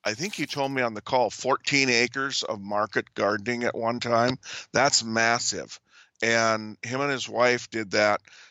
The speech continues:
Um, he talks about how they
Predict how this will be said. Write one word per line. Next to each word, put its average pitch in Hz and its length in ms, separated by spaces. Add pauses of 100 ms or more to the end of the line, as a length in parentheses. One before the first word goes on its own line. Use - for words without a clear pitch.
(220)
Um, 98 460 (360)
he 120 140
talks 131 360
about 107 300
how 117 300
they 104 340